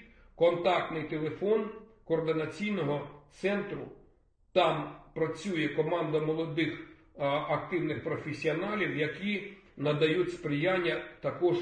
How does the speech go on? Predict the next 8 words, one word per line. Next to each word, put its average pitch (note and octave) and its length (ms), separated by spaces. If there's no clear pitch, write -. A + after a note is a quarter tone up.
і D3 60
допомогу E3+ 680
у D3+ 160
випадку, E3 480
якщо D#3+ 600
немає D#3+ 500
зв'язку, C3 520
у C#3+ 140